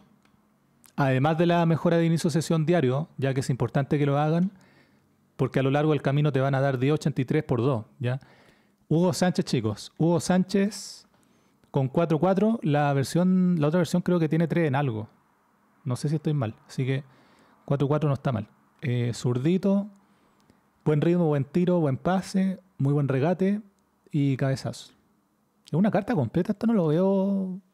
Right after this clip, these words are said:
mala carta. Pasa que no me, no me simpatiza mucho el, em, como es in-game,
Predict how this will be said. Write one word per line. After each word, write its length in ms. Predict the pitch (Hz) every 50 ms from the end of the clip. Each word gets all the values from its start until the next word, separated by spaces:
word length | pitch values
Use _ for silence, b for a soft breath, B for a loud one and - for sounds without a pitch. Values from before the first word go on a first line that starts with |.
| _ _ _ _ _ _ _ _ _ _
mala 220 | - 147 175 180 156
carta. 560 | - 170 151 - - - 120 123 135 147 160 _ b b b b b b b b b b b
Pasa 260 | - 160 - - 170
que 80 | 156 156
no 80 | 156
me, 500 | 165 170 170 165 165 156 156 147 143 143 135 147 170 180 - -
no 100 | 147 151
me 80 | 160 143
simpatiza 560 | - - 147 - 139 127 131 147 - - 160
mucho 300 | 160 170 165 - - 170
el, 520 | 165 160 156 151 143 135 127 120 117 120 - _ _ _ b b b b b b b b b b _ _ _ _ _ _ _ _ _ _ _ _ _ _ _ _ -
em, 680 | 139 117 113 110 107 107 104 101 98 95 95 92 98 95 b b b b b b _ _ _ _ _ _ _ _ _ _ _ _ _ _ _ _ _ _ _ _ _ _ _ _ _ _ _ _ _ _ _ _ _ _ _ _ _ _ _ _ _
como 200 | - 147 135 143
es 120 | 151 160 156
in-game, 360 | 139 127 147 143 120 107